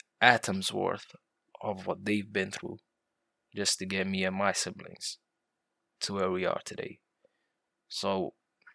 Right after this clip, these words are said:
you know, it is what it is, but it's been tough nevertheless. But we're gonna keep it going. And I'll tell you what,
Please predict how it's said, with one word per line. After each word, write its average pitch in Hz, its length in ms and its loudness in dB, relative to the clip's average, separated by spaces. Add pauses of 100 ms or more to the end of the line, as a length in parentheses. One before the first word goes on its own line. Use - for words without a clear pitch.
(220)
you 104 100 0
know, 92 120 0 (240)
it 113 80 2
is 107 160 6
what 107 120 0
it 107 100 2
is, 104 200 6
but 101 280 2 (1040)
it's - 180 -2
been 110 280 -2
tough 110 280 0
nevertheless. 92 680 2 (1300)
But 107 140 0
we're 120 100 4
gonna 101 140 0
keep 101 240 -6
it 80 80 -8
going. 92 440 -2 (420)
And 104 120 2
I'll 104 80 4
tell 117 200 4
you 104 140 2
what, 95 280 0